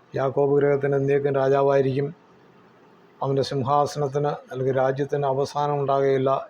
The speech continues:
എന്നുമായിരുന്നു മറിയയോടുള്ള ദൂത്. ഇത് നേരിൽ കാണുവാൻ മറിയയ്ക്ക് സാധിച്ചില്ല. യോസഫിനോട് പറഞ്ഞത് യേശു ജനത്തെ അവൻ്റെ, അവരുടെ പാവങ്ങളിൽ നിന്ന് രക്ഷിക്കുമെന്നാണ്.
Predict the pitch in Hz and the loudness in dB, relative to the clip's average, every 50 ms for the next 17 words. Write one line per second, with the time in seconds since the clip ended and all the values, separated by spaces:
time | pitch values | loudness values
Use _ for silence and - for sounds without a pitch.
0 | - - 127 131 139 139 135 131 131 127 131 131 135 127 123 123 135 139 135 135 | -14 -12 -8 -4 -4 -2 0 0 0 0 0 -2 -4 -4 -4 -2 -2 0 0 0
1 | 127 127 127 127 123 123 120 120 113 104 - - _ - - - - - 123 131 | -2 -2 -4 -4 -2 -2 -4 -4 -6 -8 -14 -18 _ -20 -20 -20 -12 -6 -4 -4
2 | 123 123 127 131 135 127 135 127 - - 131 131 135 131 127 127 123 127 127 131 | -2 -2 -2 -2 -2 -2 -2 -4 -4 -4 -6 -4 -4 -4 -6 -6 -6 -4 -4 -2
3 | 127 127 131 123 - - 123 123 120 120 - - 113 101 101 - - _ _ _ | -4 -4 -6 -8 -8 -6 -6 -6 -6 -8 -10 -14 -18 -20 -20 -20 -20 _ _ _
4 | _ _ _ _ _ _ _ _ _ _ _ _ _ _ _ - - _ _ _ | _ _ _ _ _ _ _ _ _ _ _ _ _ _ _ -20 -20 _ _ _
5 | _ _ _ _ _ - 131 139 143 - - 160 151 156 156 156 147 151 143 147 | _ _ _ _ _ 0 0 2 2 2 0 0 0 0 0 2 2 2 2 2
6 | 147 147 143 143 139 143 143 143 135 - - 151 156 156 - _ - 131 131 143 | 2 2 4 4 4 4 4 2 0 0 -2 -2 -2 -2 -6 _ -6 -4 -4 -4
7 | 131 - 139 143 139 139 - - - 131 135 135 131 139 143 139 139 - 135 135 | -2 0 0 -2 -2 -2 -6 -10 -8 -4 -4 -2 0 0 0 0 0 -2 -4 -2
8 | 139 139 143 147 139 139 139 - - _ _ _ _ _ _ - - 135 139 147 | 0 0 2 2 2 0 0 -4 -10 _ _ _ _ _ _ -6 -2 0 0 2
9 | 147 151 151 151 147 147 147 143 139 139 135 - - 151 135 147 139 131 127 131 | 2 2 0 0 0 0 2 2 2 0 0 -2 -4 -4 -4 -2 -2 -2 -2 -2
10 | 123 117 117 | -4 -4 -6